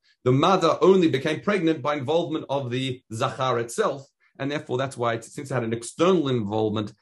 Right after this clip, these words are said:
that's why it's not the same case. So now the Gemara continues with this, these laws of these shkatzim and ramasim, or these tolaim. It says, "Hadin sira, sira, uh, muria." So this is like a brine, meaning, and it might have some, some, uh, tolaim, as like worming things that grow inside it.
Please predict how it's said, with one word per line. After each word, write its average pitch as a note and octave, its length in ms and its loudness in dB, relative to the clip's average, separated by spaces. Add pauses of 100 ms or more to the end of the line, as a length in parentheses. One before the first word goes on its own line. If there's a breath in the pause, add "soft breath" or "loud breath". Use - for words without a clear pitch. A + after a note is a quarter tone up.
(100)
that's A#2+ 180 -4
why G#2+ 100 0
it's - 80 -10
not F#2+ 120 -8
the F#2+ 60 -16
same F#2 240 -6
case. - 420 -6 (440 loud breath)
So D#3+ 120 0
now F3 60 4
the F#3+ 80 4
Gemara G3 340 4
continues E3 400 -2
with B2+ 120 -2
this, C3 180 -4
these A2+ 360 -4
laws A2+ 240 -2
of F#2+ 140 -2
these G2 180 -6
shkatzim G2+ 360 -8
and F#2+ 120 -2
ramasim, E2+ 520 -8
or G2 120 0
these F2+ 160 0
tolaim. F2 380 0
It - 60 -16 (380 soft breath)
says, A#2 160 -2
"Hadin F#3+ 640 0
sira, - 460 0 (260)
sira, D3+ 460 0 (100)
uh, G#2+ 200 0
muria." A2+ 440 2
So - 160 -12
this A#2 160 -10
is G#2+ 120 -6
like G#2+ 160 -2
a A2 40 2
brine, G2 500 0 (520 soft breath)
meaning, C#3 300 2
and D3+ 100 0
it D3 60 0
might F#3 180 2
have E3+ 160 -2
some, C#3+ 320 -6 (120)
some, B2 300 0
uh, G#2+ 200 -2
tolaim, C#3 580 0
as G2 100 -10
like G#2 160 -4
worming D#3 260 -2
things F#3 280 0
that A2 120 -6
grow C#3+ 240 0
inside A#2+ 440 -6
it. - 60 -20